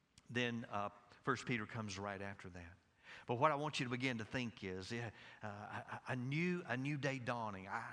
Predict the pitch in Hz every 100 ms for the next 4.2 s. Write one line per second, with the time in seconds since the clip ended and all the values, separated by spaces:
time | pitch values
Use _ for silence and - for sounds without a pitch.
0 | - - - 127 117 - 180 170 160 147
1 | 113 123 131 123 117 110 123 110 107 139
2 | 135 123 131 123 110 107 110 107 - 190
3 | 160 160 147 120 120 104 - 160 151 -
4 | 147 123